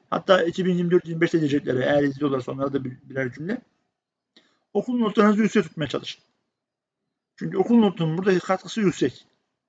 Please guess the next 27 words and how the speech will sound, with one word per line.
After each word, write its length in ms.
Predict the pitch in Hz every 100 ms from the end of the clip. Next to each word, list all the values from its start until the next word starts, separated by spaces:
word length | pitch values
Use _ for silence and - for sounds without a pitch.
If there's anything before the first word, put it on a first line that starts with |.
| -
İkincisi 500 | 190 220 196 262 214
ve 180 | 147
önemlisi 580 | - 180 180 185 214 160
de 180 | 139 - _ -
iki 200 | - 180
bin 160 | 175 170
yirmi 220 | 170 165
üç 140 | 160
yirmi 120 | 160
dört 200 | 165 165
yirmi 160 | 160 151
beş 120 | 156
sınava 280 | - 175 185
girecek. 360 | 170 151 143 _ _ _ _
Bundan 160 | 240 294
sonraki 400 | 262 208 180 - _ _ _ -
Ö 140 | 208
S 100 | 233
Y 60 | 240
M'nin 140 | 247
hazırlayacağı 440 | 226 214 226 226
sınava 280 | 214 220 233
girecek 300 | 208 214 208
olan 140 | 220 202
herkes 280 | 220 196
için 160 | - 143
söylüyorum. 380 | 123 131 -